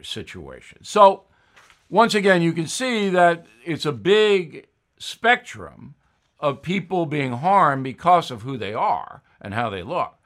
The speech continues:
But, but the actual crimes, reported crimes now, not crimes that were proven, is extremely low. So when you hear that we are a racist nation, an evil nation, white supremacist, blah, blah, blah, blah, blah, blah, blah, by the radical left,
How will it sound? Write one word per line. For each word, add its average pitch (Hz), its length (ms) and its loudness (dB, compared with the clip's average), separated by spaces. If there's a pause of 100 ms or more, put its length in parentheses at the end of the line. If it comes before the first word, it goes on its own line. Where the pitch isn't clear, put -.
(380)
But, 170 560 4 (480)
but 170 640 2
the 151 160 -4
actual 202 380 -2
crimes, 165 640 -2
reported 147 480 -6
crimes 71 460 -12
now, 73 160 -18 (520)
not 175 300 -2 (180)
crimes 160 420 0
that 143 180 -4
were 120 100 -12
proven, 170 400 -10 (560)
is 156 380 -6
extremely 208 840 -8
low. 196 500 -6 (480)
So - 140 -8
when 175 160 0
you 220 140 0
hear 202 420 2
that 147 220 -2
we 135 160 -6
are 110 180 -6
a 101 40 -10
racist 156 460 -8
nation, 131 400 -8
an 78 140 -14
evil 151 380 -6
nation, 120 460 -10
white 165 260 0
supremacist, 113 580 -12
blah, 160 300 0
blah, 92 180 -10
blah, 127 300 -4
blah, 87 160 -12
blah, 110 300 -6
blah, 104 120 -8
blah, 76 340 -14
by 135 220 2
the 180 140 -4
radical 147 440 -2
left, - 400 -20